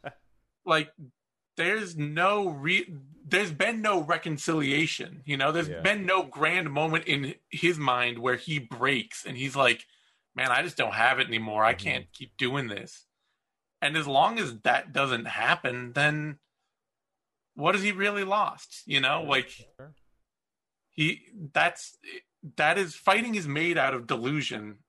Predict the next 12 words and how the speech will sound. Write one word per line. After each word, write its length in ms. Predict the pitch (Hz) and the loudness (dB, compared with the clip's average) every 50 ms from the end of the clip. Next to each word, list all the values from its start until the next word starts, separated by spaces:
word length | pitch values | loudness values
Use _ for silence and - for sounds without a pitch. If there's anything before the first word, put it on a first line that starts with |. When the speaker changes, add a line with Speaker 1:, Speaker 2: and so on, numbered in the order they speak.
| _ _ - | _ _ -6
Speaker 2:
and 440 | 151 131 127 127 127 123 120 113 - - _ _ _ _ _ _ - | -2 -2 0 0 -2 -4 -8 -12 -14 -18 _ _ _ _ _ _ -14
having 520 | 131 - 139 139 156 151 175 170 156 143 | -10 -4 0 0 0 2 2 0 -2 -2
the 120 | 139 135 135 | -4 -4 -4
level 440 | 120 117 123 131 139 135 143 143 | 0 2 4 4 4 4 2 -2
of 140 | 143 127 120 | -2 -2 0
delusion 480 | 127 135 117 117 120 131 131 131 147 139 | -2 -2 2 2 2 2 2 0 -2 -2
that 140 | 123 113 - | -2 -4 -2
Tony 280 | 123 120 127 131 120 | 0 0 2 2 0
Ferguson 480 | 117 - 120 120 123 139 139 - 165 143 | 0 0 -2 0 0 -2 -6 -6 -6 -2
has, 400 | 143 156 170 185 220 208 - - | 0 0 2 0 0 -2 -6 -6
like, 220 | 131 123 113 113 | -4 -4 -6 -6
he's, 360 | - - 185 - - - _ | -12 -16 -16 -16 -16 -20 _